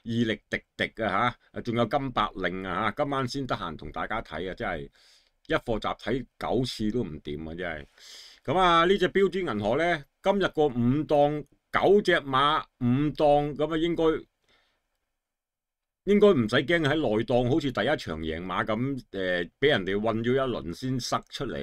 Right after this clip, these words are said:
啊，係嘛？但，但係就今日就變咗升咗班啦，即係對手就完全唔同晒㗎啦吓。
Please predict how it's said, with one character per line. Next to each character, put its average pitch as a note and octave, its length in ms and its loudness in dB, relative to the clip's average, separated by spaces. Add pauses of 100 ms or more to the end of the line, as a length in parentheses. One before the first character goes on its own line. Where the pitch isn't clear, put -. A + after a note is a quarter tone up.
啊， D2 100 -8
係 - 40 -12
嘛？ D#2+ 360 -8 (380)
但， E3 380 2
但 B2+ 120 2
係 C3+ 120 0
就 B2 100 2
今 E3+ 180 -2
日 B2+ 100 -2
就 G2+ 120 -4
變 A#2+ 200 -2
咗 B2+ 100 -4
升 C3 200 -6
咗 A2+ 140 -4
班 A#2 300 -4
啦， A#2 300 -4
即 C3+ 100 -4
係 A#2 60 0
對 G#2+ 260 0
手 G#2+ 200 -2
就 G2+ 120 -2
完 D#2 300 -6
全 D2+ 180 -8
唔 D#2+ 160 -8
同 D#2+ 260 -10
晒 F#2+ 140 -4
㗎 F#2+ 320 -2
啦 F#2 140 -4
吓。 G2 280 -4